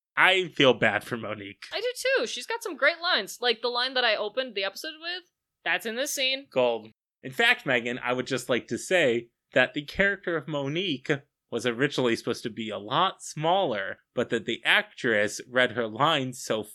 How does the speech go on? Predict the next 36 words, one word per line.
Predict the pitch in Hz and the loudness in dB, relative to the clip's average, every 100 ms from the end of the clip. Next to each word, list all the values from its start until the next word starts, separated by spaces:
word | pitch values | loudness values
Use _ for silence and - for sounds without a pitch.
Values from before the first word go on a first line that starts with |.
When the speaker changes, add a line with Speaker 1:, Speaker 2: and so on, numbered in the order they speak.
| - - | -16 -4
Speaker 1:
funnily | 240 220 104 92 98 117 _ - | -2 -2 -6 -8 -10 -10 _ 0
that | 123 - | 0 0
they | 110 101 104 - | -2 -4 -10 -6
put | - 196 | -2 -2
more | 156 160 175 | 0 2 2
of | 165 | 2
her | 160 151 | 2 0
into | 131 151 175 185 | 0 -2 -2 -2
the | 160 175 | 2 2
movie. | 165 185 214 175 151 | 2 0 0 0 -2
Speaker 2:
Hell | - 339 285 | 6 8 8
yeah, | 247 226 208 | 4 4 2
girl. | 208 240 226 220 214 - | 2 0 2 2 0 -2
Speaker 1:
<laughs> | _ _ - | _ _ 4
I | 147 | 6
have | 139 110 - | 6 2 0
to | 107 | -8
give | 95 120 101 - _ | -4 -4 -4 -10 _
props | - 113 90 - - | -2 0 0 -10 -10
to | 107 | -8
that. | 101 95 104 151 156 - _ _ _ _ _ _ _ | -8 -6 -4 -2 -4 -8 _ _ _ _ _ _ _
So | - 131 | -8 -4
now | 135 175 185 190 190 180 _ _ | 2 4 4 0 -4 -8 _ _
we | 131 117 | -10 -10
cut | - 151 156 | -2 0 2
back | 160 160 156 | 2 2 2
to | - 156 | -4 -4
Illyria. | 139 113 107 101 104 101 98 95 _ _ _ _ _ | -4 -4 -4 -2 0 2 0 -2 _ _ _ _ _
Vi | 107 107 143 160 | -8 2 4 6
is | 165 143 104 | 4 0 -4
king | - - 143 180 | -10 0 0 4
of | 185 | 2
the | 165 | 4
castle, | 165 - 113 101 95 - 104 | 2 0 0 0 -4 -6 -6
as | 101 104 95 | -4 -6 -6
it | 98 | -10